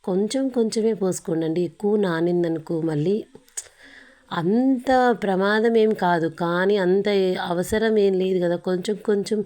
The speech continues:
వేసేసుకోండి. మధ్య మధ్యలో జలము అలా వేసుకుంటూ ఉండండి. జలంలో అయితే నేను పువ్వు వేసుకొని చిన్నగా చూడండి, పువ్వుతో ఒక చుక్క చుక్క అలా వేసుకున్నాను. తర్వాత అయితే నేను కడ్డీలు వెలిగించుకొని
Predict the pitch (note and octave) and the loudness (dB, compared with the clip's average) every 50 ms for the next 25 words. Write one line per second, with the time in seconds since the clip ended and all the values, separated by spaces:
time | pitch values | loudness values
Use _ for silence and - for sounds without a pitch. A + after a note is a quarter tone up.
0 | - - - - - - - _ _ _ - F3 D#3 E3+ F3+ F3 - - F3+ E3+ | -6 -12 -20 -20 -20 -20 -20 _ _ _ -8 -4 0 0 0 0 0 -2 -4 -4
1 | - - - D#3 D3+ D3+ D#3 E3+ F#3 F#3 F3 E3 D3 C#3+ F3+ F3+ F#3 F#3 E3 D#3 | -6 -6 -6 -4 -2 -2 0 0 0 0 0 0 -2 -2 -2 0 0 -2 0 -2
2 | G3 F#3 G#3 G3 E3 D#3 F3 E3 E3 E3 E3+ F3 F3 F3 F3 F3 E3+ E3+ - - | -2 0 0 -2 -2 -2 -2 -2 0 0 0 0 0 -2 -2 -2 -2 -4 -6 -10
3 | _ _ _ _ _ - - E3 E3 D#3+ D#3+ D#3+ D#3+ D#3+ D3+ - - - F#3 F3 | _ _ _ _ _ -8 -4 -4 -2 -2 -2 -2 -2 -2 -2 -4 -10 -6 -4 -4
4 | E3+ E3 F3+ F3+ F3 D#3+ D3 C#3+ C#3 D#3 C#3+ C#3+ C#3+ D3 D#3 D3 - - - _ | -4 -2 -2 -2 -2 -2 -2 -2 -2 -2 -2 -2 -2 -2 -4 -8 -12 -20 -20 _
5 | _ _ _ _ _ _ _ _ _ _ _ _ _ - F#3 F3+ D#3+ D3 F#3 F3+ | _ _ _ _ _ _ _ _ _ _ _ _ _ -6 -4 -4 -2 0 -2 -2
6 | F#3 F#3+ G#3+ A#3 B3 B3+ B3+ B3+ B3 A#3+ B3 B3+ B3 A#3+ A#3+ A3+ G#3+ G3 F3+ F#3+ | 0 0 0 0 2 2 2 2 2 2 2 0 2 2 4 2 2 0 -2 -2
7 | F#3+ F3+ F3 G#3+ G#3+ G#3 G3 - - - F#3+ F#3+ F#3+ F#3 F3+ - F#3 F3+ F#3 F3+ | -4 -2 0 0 0 0 -2 -4 -6 -4 -2 -2 -2 -4 -4 -4 -2 0 0 2
8 | F#3 G3 F#3 F#3 F3+ - F#3+ F3+ F3+ F3+ F3+ E3+ F#3 F#3 - F#3+ D#3+ D3 F3+ F3 | 0 0 -2 -4 -4 -2 -2 -2 0 0 0 0 -2 -2 -2 -4 -4 -4 -4 -6
9 | G3+ F3+ - F3+ E3+ - D3+ - - E3 D3+ F3+ E3 - - F3 E3 D#3+ D#3 D3+ | -6 -6 -6 -8 -8 -8 -12 -10 -10 -8 -8 -8 -10 -6 -4 -4 -2 -2 0 0
10 | D#3 D3+ D3 - - - D#3 D3 C#3+ C#3 C3+ D#3 G3 G3 - _ _ _ _ _ | 0 -2 -2 -4 -6 -6 -4 -4 -4 -4 -2 -4 -6 -6 -8 _ _ _ _ _
11 | _ _ _ _ _ _ _ _ _ _ _ _ _ _ _ _ _ _ _ _ | _ _ _ _ _ _ _ _ _ _ _ _ _ _ _ _ _ _ _ _
12 | _ _ _ _ _ _ _ - _ _ _ _ _ _ _ _ _ _ - - | _ _ _ _ _ _ _ -20 _ _ _ _ _ _ _ _ _ _ -20 -20
13 | - _ _ _ - F#3 F3+ F3 F3 G3 A3 A#3 - B3+ B3+ B3 C#4 C#4 C4 B3 | -20 _ _ _ -4 -2 -2 0 0 0 0 0 0 0 -2 0 0 2 2 2
14 | G#3+ G3+ - F#3+ F3 E3+ D3+ D3 G3 G#3+ G#3+ G#3 F#3 F3 E3+ D3+ E3+ E3 - - | 2 0 0 -2 -4 -2 0 0 0 2 2 0 -2 -2 -2 -2 -2 -4 -4 -12
15 | - - E3 D#3 D3+ D3+ D#3 F3 | -12 -6 -4 -4 -2 -2 -2 -2